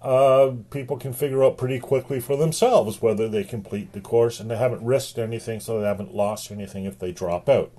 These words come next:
So, oh, there's a person coming in the room. Hello, person. Uh, and there's a person leaving the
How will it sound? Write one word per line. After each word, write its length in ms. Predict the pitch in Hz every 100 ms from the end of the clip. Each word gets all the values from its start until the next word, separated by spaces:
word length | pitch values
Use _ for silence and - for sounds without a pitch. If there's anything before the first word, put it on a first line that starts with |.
| - - - - - - -
So, 320 | - 127 117 -
oh, 140 | 208
there's 220 | 117 113
a 40 | -
person 420 | - 135 - 113
coming 320 | 110 104 104
in 100 | 101
the 80 | 104
room. 240 | 101 90 -
Hello, 280 | 233 196 113
person. 520 | - 113 - 139 127 - - - 117 135 127
Uh, 360 | 139 131 131 127 -
and 220 | 147 156 156
there's 160 | 143
a 80 | 160
person 380 | - 143 131 170
leaving 400 | 180 151 147 123
the 180 | -